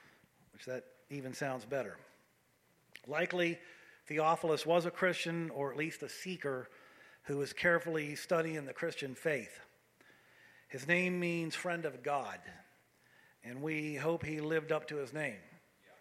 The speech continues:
But even more important, Luke had to build a bridge between his gospel and the book of Acts. At the close of his gospel, he had left the believers in the temple praising God.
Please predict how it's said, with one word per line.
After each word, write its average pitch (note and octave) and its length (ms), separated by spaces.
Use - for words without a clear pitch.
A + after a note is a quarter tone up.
But C3 80
even D3+ 240
more F3+ 300
important, D3+ 560
Luke E3 400
had E3 280
to D3+ 120
build E3 240
a D#3 60
bridge D#3+ 340
between D3+ 380
his C3 160
gospel F3 600
and C#3+ 180
the C3 40
book D3 200
of C#3+ 80
Acts. - 560
At C3+ 120
the - 80
close G3+ 340
of D#3+ 80
his D#3 140
gospel, C#3 720
he D3+ 140
had D3 160
left F3+ 260
the D#3 80
believers D#3 720
in D3+ 140
the C#3+ 80
temple E3 460
praising C#3 580
God. C3 320